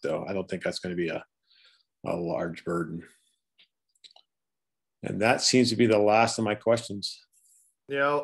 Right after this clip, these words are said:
Speaker 2: I, I saw somebody asking about an R forty-four earlier. There is an S T C for the R forty-four with the cla-, you know, the helicopter unit. That's gonna be the legacy system, and it's, um, uh, it's available. And I can't remember.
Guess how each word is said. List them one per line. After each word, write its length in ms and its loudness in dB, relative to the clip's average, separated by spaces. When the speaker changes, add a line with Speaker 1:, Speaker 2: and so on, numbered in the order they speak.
Speaker 2:
I, 240 -2
I 40 -6
saw 220 -4
somebody 260 -4
asking 220 0
about 160 -4
an 60 -4
R 120 -2
forty-four 560 -2
earlier. 240 2
There 180 0
is 120 -2
an 80 -4
S 140 -4
T 120 -10
C 340 -8
for 200 -6
the 180 -2
R 120 0
forty-four 560 -2
with 180 -6
the 100 -12
cla-, 320 -4
you 120 -12
know, 120 -8
the 280 -8
helicopter 460 -6
unit. 280 -8
That's 140 -8
gonna 140 -4
be 40 -2
the 80 0
legacy 440 -2
system, 440 -6
and 80 -4
it's, 240 -10
um, 460 -6
uh, 40 -4
it's 180 -4
available. 440 0
And 120 -4
I 20 -20
can't 140 -14
remember. 280 -10